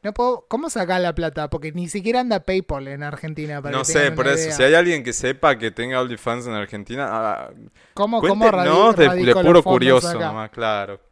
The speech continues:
Speaker 2: Simplemente por eso.
Speaker 1: Escúchame.
Speaker 2: No es que vaya, no es,
Speaker 1: Si,
Speaker 2: no es que
Speaker 1: si
Speaker 2: esté pensando hacerlo, pero bueno, a ver, si lo hago gratis, ¿por qué no cobrarlo?
Speaker 1: Claro, si cotiza en dólares, ya fue. Escúchame, yo me lo
Speaker 2: Qué
Speaker 1: pongo a hacer.
Speaker 2: estúpida, toda una vida gratis.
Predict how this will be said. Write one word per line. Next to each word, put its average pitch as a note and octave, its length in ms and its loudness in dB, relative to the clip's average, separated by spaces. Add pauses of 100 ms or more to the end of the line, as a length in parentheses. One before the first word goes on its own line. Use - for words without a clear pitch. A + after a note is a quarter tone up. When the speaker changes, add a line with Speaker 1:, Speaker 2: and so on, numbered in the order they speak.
(120)
Speaker 2:
Simplemente F3 440 -6
por F3 160 -2
eso. F3 80 0
Speaker 1:
Escúchame. D#3+ 320 -6
Speaker 2:
No A#2 60 2
es B2 60 -2
que B2 120 -6
vaya, A#2+ 220 2
no B2+ 120 -6
es, D#3 100 -6
Speaker 1:
Si, G3+ 80 -14
Speaker 2:
no C3 120 -2
es C3 80 -2
que C#3+ 80 -10
Speaker 1:
si - 20 -12
Speaker 2:
esté B2+ 140 -4
pensando B2 560 -4
hacerlo, G#2 500 -4
pero G#2 160 -4
bueno, A#2 180 -4
a A2+ 60 -2
ver, C3 140 -2
si - 120 -16
lo B2+ 120 -2
hago C3+ 120 0
gratis, B2+ 300 -4
¿por G#2 160 -14
qué - 80 -12
no A2 160 -10
cobrarlo? G#2 560 -6 (120)
Speaker 1:
Claro, G3+ 340 -4
si F3+ 120 -10
cotiza F3+ 420 -8
en E3+ 100 -12
dólares, G3+ 480 -6
ya C#3 140 -16
fue. G#3 600 -6
Escúchame, D3+ 640 -6
yo F#3+ 180 -4
me G3+ 100 -2
lo E3+ 80 2
Speaker 2:
Qué G#3+ 60 2
Speaker 1:
pongo C#3+ 200 -2
a C4+ 140 4
hacer. G#3+ 140 4
Speaker 2:
estúpida, D#3 320 0
toda A3+ 140 6
una G3 180 2
vida G3 280 2 (200)
gratis. D#3+ 560 0